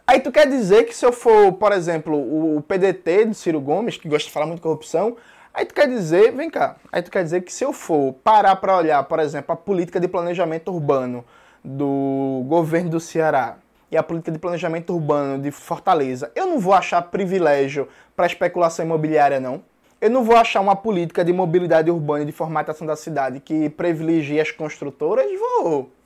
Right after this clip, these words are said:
Significa que tem desvio de verba, que tem corrupção? Não. Mas as construtoras tão mandando. As especuladoras imobiliárias tão mandando. Percebe? É corrupto. No sentido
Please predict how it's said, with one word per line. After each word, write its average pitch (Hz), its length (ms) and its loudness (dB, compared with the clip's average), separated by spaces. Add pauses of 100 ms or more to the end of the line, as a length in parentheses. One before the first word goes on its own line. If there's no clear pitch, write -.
(140)
Significa 285 680 2
que 233 120 -2
tem 196 340 0
desvio 170 380 0
de 165 100 0
verba, 170 380 4
que 160 60 -8
tem 180 100 -6
corrupção? 175 480 -4
Não. 202 680 2 (260)
Mas 415 260 -2
as - 80 -4
construtoras 311 560 2
tão 302 160 -2
mandando. 220 560 0 (320)
As 170 100 -6
especuladoras 214 800 4
imobiliárias 226 640 2
tão 311 160 -4
mandando. 254 540 0 (380)
Percebe? 302 480 2 (140)
É 453 80 -4
corrupto. 415 720 4 (320)
No 247 80 -10
sentido 226 680 2